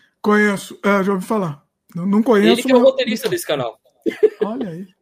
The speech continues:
Speaker 1: Olha.
Speaker 2: Bizarrices Pop. E o canal é eu e ele, basicamente. Ele escreve o roteiro, eu gravo, e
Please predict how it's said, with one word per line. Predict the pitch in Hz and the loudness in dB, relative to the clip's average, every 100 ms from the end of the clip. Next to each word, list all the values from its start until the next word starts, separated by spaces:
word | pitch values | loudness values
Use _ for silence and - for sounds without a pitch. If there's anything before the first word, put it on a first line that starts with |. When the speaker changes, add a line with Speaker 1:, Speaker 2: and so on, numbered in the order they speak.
| _ _ _ - | _ _ _ -20
Speaker 1:
Olha. | - | -8
Speaker 2:
Bizarrices | 180 180 165 185 220 247 | -4 0 0 -2 -6 -6
Pop. | - 175 175 113 127 | 0 0 0 -8 -14
E | 165 | -4
o | |
canal | 202 208 240 | -2 0 2
é | 240 | 0
eu | 277 | 0
e | 247 | 0
ele, | 220 180 | 0 2
basicamente. | 151 143 156 123 113 - _ - | -2 -2 -6 -6 -8 -16 _ -14
Ele | 165 | -14
escreve | - 185 | -4 -2
o | 185 | -2
roteiro, | 185 190 190 226 214 | -2 0 2 4 2
eu | 175 | 0
gravo, | 156 156 190 214 254 _ _ _ - | -2 -2 -2 -4 -10 _ _ _ -12
e | 214 269 | -10 -10